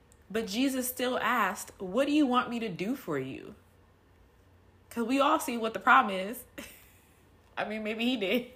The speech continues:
<laughs> Right? Bartimaeus was well aware that there was a world outside that he did not have access to through his eyesight,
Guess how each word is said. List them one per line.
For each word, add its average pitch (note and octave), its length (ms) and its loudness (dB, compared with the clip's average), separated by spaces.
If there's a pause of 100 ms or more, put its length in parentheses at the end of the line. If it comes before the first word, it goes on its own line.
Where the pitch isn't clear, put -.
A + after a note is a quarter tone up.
(640)
<laughs> - 600 -4 (1700)
Right? D#4 440 2 (640)
Bartimaeus D#4 640 6
was C4 140 2
well B3+ 260 8
aware D4 540 4 (520)
that G3 220 0
there A#3+ 100 2
was C4 140 0
a A#3+ 60 0
world A3+ 280 0
outside G#3 640 4
that F#3 200 -2
he A3 280 -8
did F#3+ 160 -4
not G3 140 0
have G3+ 160 -2
access G3+ 360 -2 (100)
to E3 360 -8
through F3 640 -6
his F3 400 -6 (180)
eyesight, - 540 -8